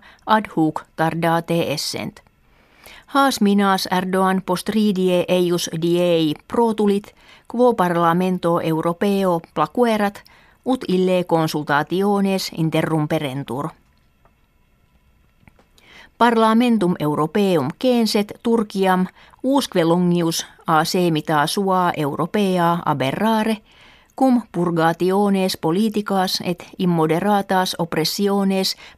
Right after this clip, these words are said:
post seditionem estate factam susceperit.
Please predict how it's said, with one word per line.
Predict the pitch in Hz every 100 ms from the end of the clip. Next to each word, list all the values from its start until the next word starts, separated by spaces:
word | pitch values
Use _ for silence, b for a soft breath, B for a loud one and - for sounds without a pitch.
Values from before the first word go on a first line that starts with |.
| -
post | 233 - -
seditionem | - 175 165 165 170 180 185 180 175 -
estate | 156 156 - 180 156 165
factam | 208 226 - 196 190 b b b
susceperit. | - 196 - 143 135 - 131 -